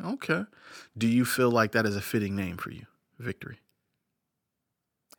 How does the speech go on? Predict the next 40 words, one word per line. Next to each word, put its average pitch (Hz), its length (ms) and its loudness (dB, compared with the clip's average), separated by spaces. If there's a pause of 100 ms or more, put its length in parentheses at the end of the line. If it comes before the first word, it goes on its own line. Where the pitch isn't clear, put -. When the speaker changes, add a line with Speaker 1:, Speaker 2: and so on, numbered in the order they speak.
Speaker 2:
feel 285 80 0
Speaker 1:
Like 262 100 -2
Speaker 2:
like 226 60 6
I've 196 100 4
grown 185 220 10
into 165 300 2
it. 156 160 4
My 175 140 6
parents 185 320 2
didn't 147 160 4
know 147 120 4
what 139 80 2
it 139 60 0
meant 156 160 0
when 139 100 -4
they 135 100 -4
named 147 280 -2
me 143 200 -4
it. 151 140 -6 (240)
Speaker 1:
Okay. 101 200 2
Speaker 2:
Like, 160 100 0
it 156 100 6
wasn't 165 240 8
on 151 80 0
purpose. - 600 -2
Speaker 1:
Got 82 300 -4
it, - 140 -16
got 60 240 -10
it, - 80 -8
Speaker 2:
Yeah. - 140 -8
Speaker 1:
got - 80 -8 (460)
it. - 160 -6
Yeah. - 220 -12
Speaker 2:
I 185 60 8
picked 233 220 8
out 180 100 10
my 143 100 6
kids' 208 260 4
names, 139 240 0
though, 147 240 2